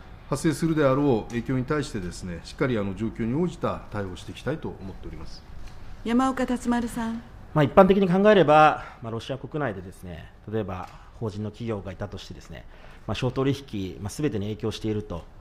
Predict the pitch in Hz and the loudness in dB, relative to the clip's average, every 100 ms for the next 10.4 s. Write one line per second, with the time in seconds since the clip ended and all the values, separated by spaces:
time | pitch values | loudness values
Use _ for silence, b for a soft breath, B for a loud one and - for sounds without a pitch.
0 | - - 143 135 98 85 - B B B | -10 -4 -2 0 -2 -6 -10 B B B
1 | B B - - - 117 147 - 107 95 | B B -20 -16 -6 2 4 2 -2 -4
2 | 95 113 120 117 95 104 135 117 92 - | -4 -4 -4 -4 -2 2 2 2 -2 -8
3 | 110 113 113 - 120 117 131 123 123 107 | -6 -4 -4 -2 -2 -2 -2 0 0 -2
4 | - 107 107 101 110 - 110 - 131 101 | -4 -4 -4 -4 -4 -6 -10 -4 -2 -2
5 | - - 120 107 127 123 113 120 117 120 | -6 -10 -6 -4 -2 -2 0 -2 -2 -2
6 | 120 110 90 76 - 76 101 - 123 135 | -2 -2 -4 -8 -14 -10 -8 -8 -4 -2
7 | 107 107 107 95 98 - 85 - B B | -2 -2 -4 -6 -8 -10 -12 -12 B B
8 | B B B 139 143 156 139 131 123 127 | B B B 2 4 4 4 2 0 0
9 | 127 127 120 120 117 127 123 123 123 101 | 0 0 -2 -2 -2 -2 -4 -4 -4 -2
10 | 90 90 92 | -6 -8 -12